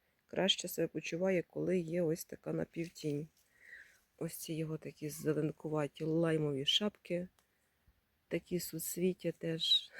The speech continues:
<laughs> набиті, гарні, все витягується. Це ще, бачите, шапочка ще не розквітла до кінця, ще там <laughs> бутончики є. Але, ну, цьому вже кущу більше років.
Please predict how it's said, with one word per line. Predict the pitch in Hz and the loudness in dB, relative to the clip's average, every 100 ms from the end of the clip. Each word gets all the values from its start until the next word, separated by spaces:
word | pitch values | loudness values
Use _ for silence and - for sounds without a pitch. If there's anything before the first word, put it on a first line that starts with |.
| 226 - - | 0 0 -20
<laughs> | - - - - - | -18 -16 -20 -10 0
набиті, | 175 180 175 185 196 - 175 | 4 6 4 4 2 0 -2
гарні, | 175 190 190 165 | 2 2 2 0
все | - 160 | 0 0
витягується. | 156 165 185 185 180 160 - 151 | 2 2 4 4 4 2 2 -6
Це | - 170 | -2 -4
ще, | - 147 | -2 2
бачите, | 170 175 175 156 | 2 2 0 -2
шапочка | - 165 - - 165 | 0 0 -4 -8 -4
ще | - - 151 156 _ - _ - - _ - | 0 2 0 -4 _ -20 _ -20 -20 _ 0
не | 165 | 2
розквітла | 165 - 190 - | 2 2 0 2
до | 165 160 | 0 0
кінця, | - 156 156 - 151 | -2 -2 -2 -4 -2
ще | - - 175 165 - _ _ _ _ _ _ _ _ | -2 0 0 0 -6 _ _ _ _ _ _ _ _
там | - 165 170 - _ | -2 0 0 -2 _
<laughs> | _ | _
бутончики | 175 170 175 175 160 151 - 156 - | -4 0 2 2 2 0 -2 -10 -6
є. | 165 160 165 - - - _ _ _ | -4 -4 -4 -8 -20 -20 _ _ _
Але, | 180 185 185 196 220 220 208 196 175 - - | 2 4 4 2 2 2 4 2 -2 -12 -8
ну, | 180 202 | 0 0
цьому | 185 - 175 170 | 0 -4 -2 0
вже | 170 | 0
кущу | 160 170 - - | -4 -6 -8 -6
більше | 165 220 - 196 | -4 0 2 2
років. | 180 180 - 175 | 0 -2 -4 -4